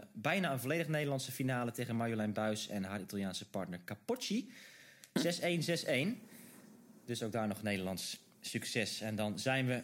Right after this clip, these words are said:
rond, David. Dan zit Wimbledon tweeduizend negentien erop.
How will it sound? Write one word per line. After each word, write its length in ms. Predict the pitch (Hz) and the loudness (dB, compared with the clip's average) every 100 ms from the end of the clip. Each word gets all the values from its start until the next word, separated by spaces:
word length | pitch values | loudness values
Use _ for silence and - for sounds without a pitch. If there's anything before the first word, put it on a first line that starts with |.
| - | -4
rond, 440 | 123 160 240 - - | 2 4 4 0 -2
David. 500 | 139 156 135 160 - | 2 2 2 0 0
Dan 180 | 156 143 | 0 0
zit 180 | 139 123 | 0 2
Wimbledon 320 | 185 185 165 | 2 4 2
tweeduizend 540 | - 180 165 147 131 | 2 4 4 2 2
negentien 400 | 143 180 160 160 | 2 2 2 2
erop. 320 | 131 151 143 | 2 4 2